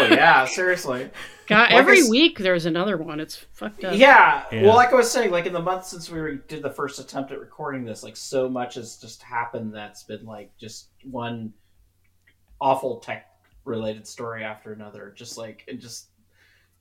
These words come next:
Speaker 3: Yeah, we want the I P, we want the, you know, content. We don't want any of the people who produce or maintain it.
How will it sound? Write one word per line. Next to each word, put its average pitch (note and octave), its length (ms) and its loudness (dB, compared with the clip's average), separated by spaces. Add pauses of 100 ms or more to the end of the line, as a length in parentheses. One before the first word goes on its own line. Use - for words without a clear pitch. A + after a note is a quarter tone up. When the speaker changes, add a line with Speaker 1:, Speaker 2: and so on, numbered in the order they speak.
(140)
Speaker 3:
Yeah, G2 300 -4
we B2+ 120 -4
want F3 220 -2
the F3 140 -2
I D#3 80 2
P, B2 320 -6
we A#2+ 160 -6
want C3 360 -4
the, A#2+ 460 -2
you B2+ 100 -4
know, G#2+ 100 -2
content. A2+ 600 -8
We G2+ 80 -8
don't A#2 140 -8
want A2 160 -4
any A2+ 140 -4
of G#2+ 60 -2
the G#2 80 -6
people A2 340 -8
who G#2+ 120 -6
produce G#2 440 -8
or G#2 80 -6
maintain F#2+ 520 -8
it. D#2 180 -12